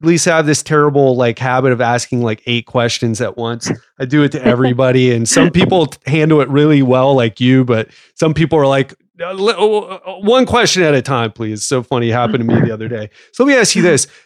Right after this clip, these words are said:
Speaker 1: Based on what you've learned from working with food companies and being in the food industry,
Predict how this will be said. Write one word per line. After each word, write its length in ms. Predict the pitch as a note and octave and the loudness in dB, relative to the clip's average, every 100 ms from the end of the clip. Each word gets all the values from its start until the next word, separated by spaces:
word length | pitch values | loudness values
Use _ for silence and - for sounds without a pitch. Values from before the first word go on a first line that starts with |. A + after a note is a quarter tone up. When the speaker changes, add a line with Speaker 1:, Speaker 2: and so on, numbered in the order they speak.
| _ | _
Speaker 1:
Based 280 | C4 B3+ - | -2 0 2
on 260 | C4+ G#3+ | 0 0
what 360 | C#3 F3+ F3 E3 _ _ _ _ | 0 0 0 -2 _ _ _ _
you've 400 | B2+ E3 F3+ C3 | -2 2 2 0
learned 600 | B2+ C#3 C3+ C3+ C3 C3 _ _ _ _ _ _ | 0 2 2 2 0 -4 _ _ _ _ _ _
from 160 | D3+ | 0
working 420 | D3 D#3 D3 D#3+ D3+ | 2 2 2 2 4
with 180 | C#3 | 2
food 320 | - - D3+ D3 | -2 2 2 2
companies 680 | D3+ C#3 - C3+ C3 C3 | -2 -2 -2 -2 -2 -2
and 100 | B2+ | -6
being 220 | A2+ C#3+ D3 | -4 -2 0
in 100 | C3 | 0
the 120 | B2+ | -2
food 340 | - C#3 C3+ | -2 -2 0
industry, 680 | C3+ B2+ B2 - C3+ B2+ B2 | 0 0 -2 -2 -2 -2 -6